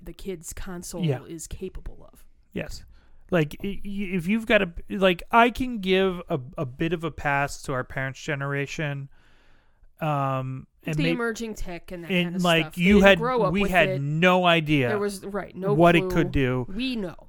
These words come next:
Speaker 2: We know,
Speaker 1: To
Speaker 2: and
Speaker 1: an
Speaker 2: we know
Speaker 1: extent.
Speaker 2: any new technology that comes out, it, it comes out for one reason,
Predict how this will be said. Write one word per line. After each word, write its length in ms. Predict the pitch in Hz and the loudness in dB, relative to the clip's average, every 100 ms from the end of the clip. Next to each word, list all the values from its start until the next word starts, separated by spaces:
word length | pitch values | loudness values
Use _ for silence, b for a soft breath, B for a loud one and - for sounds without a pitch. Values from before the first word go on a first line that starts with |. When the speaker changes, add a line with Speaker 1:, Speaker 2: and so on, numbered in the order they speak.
| - | -14
Speaker 2:
We 380 | 165 156 233 226 | -4 -2 0 0
know, 300 | 208 147 131 | 2 2 0
Speaker 1:
To 120 | 160 | 0
Speaker 2:
and 80 | 165 | 2
Speaker 1:
an 40 | |
Speaker 2:
we 160 | 175 214 | 4 4
know 260 | 220 196 175 | 6 6 4
Speaker 1:
extent. 140 | 185 | 2
Speaker 2:
any 180 | 196 247 | 2 2
new 200 | 240 233 | 0 2
technology 800 | - 196 185 156 160 180 180 185 | 2 0 0 0 0 -2 -2 -2
that 180 | 180 - | -2 -2
comes 340 | 190 185 180 | -4 -4 -2
out, 380 | 185 196 202 - b b b b b - 175 - | 0 0 -2 -4 b b b b b -14 -12 2
it, 200 | 185 190 - - | 2 2 -10 -2
it 240 | 165 151 | 0 0
comes 340 | - 180 220 196 | 2 2 2 4
out 300 | 208 220 - | 4 2 -4
for 160 | - | -4
one 320 | 123 123 175 185 | 0 4 4 4
reason, 400 | 160 127 117 | 0 -2 -8